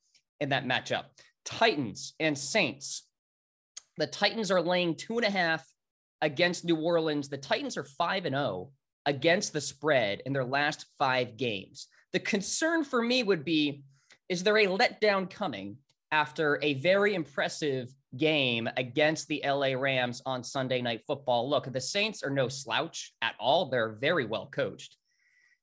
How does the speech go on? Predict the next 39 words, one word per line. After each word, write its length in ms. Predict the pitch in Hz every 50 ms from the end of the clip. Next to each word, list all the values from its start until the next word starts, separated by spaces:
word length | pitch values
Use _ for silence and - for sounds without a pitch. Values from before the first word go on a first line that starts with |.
| _ -
And 260 | 143 139 135 127 127 -
I 80 | 131 147
would 240 | 151 156 143 131 123
give 260 | 147 202 208 180 147
the 180 | 165 156 139
edge 340 | - 180 170 156 156 135 123
to 100 | - 160
Sean 320 | 139 - - 147 139 135 135
Payton 380 | 139 165 170 - 139 135 131 135
over 220 | 143 143 135 127
Mike 260 | 120 131 135 135 131
Vrabel. 440 | 113 135 147 143 135 107 110 110 107
But 240 | - 147 139 139 156
with 220 | 180 220 214 - -
that 220 | 196 170 - -
said, 540 | - - - 190 160 151 151 143 139 135 - - - - _ _
Trevor 400 | - - - 247 262 233 254 254
Siemian, 680 | 247 - - - 233 233 233 233 233 233 240 240 240 233
Taysom 560 | 240 - - 240 240 233 - - 247 226 220
Hill, 600 | 190 - 202 208 220 220 226 226 226 220 208 - _ _ _ _ _ _ _ _ _ _
who 140 | - 349 381
are 260 | - - 277 302 294
the 140 | 220 170 165
Saints? 500 | - - - 156 131 120 113 110 - -
What's 260 | 143 139 233 269 -
their 200 | - 427 392 -
identity? 640 | 247 269 220 156 127 170 190 180 123 113 104 101 -
And 260 | 214 202 190 175 156
by 160 | - 254 330 -
the 80 | 269
way, 400 | 240 277 277 226 185 160 147 - _ _
there's 160 | - - 392 -
concern 520 | - - 214 - - - 247 247 247 226
about 360 | 190 165 185 185 180 170 - -
Alvin 300 | 175 185 190 196 208 185
Kamara's 440 | - - 170 185 190 175 151 135 -
health 340 | - - - 247 233 - - -
right 160 | 117 95 - _
now. 80 | 95